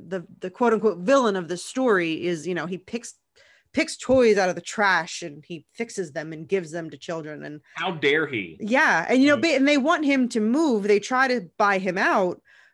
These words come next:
Speaker 1: because they, you know, they want the land, but the, the father of the villain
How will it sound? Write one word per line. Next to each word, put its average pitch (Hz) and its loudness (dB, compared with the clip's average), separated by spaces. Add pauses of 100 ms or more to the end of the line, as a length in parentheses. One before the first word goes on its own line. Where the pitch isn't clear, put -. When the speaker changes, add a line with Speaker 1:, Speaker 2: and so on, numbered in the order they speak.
Speaker 1:
because 220 2
they, 214 4
you 208 -4
know, 180 -2
they 202 2
want 165 -6
the 151 -10
land, 190 -2 (100)
but 190 0 (140)
the, 175 -4
the 170 -6
father 208 0
of 165 -8
the 165 -8
villain 165 -4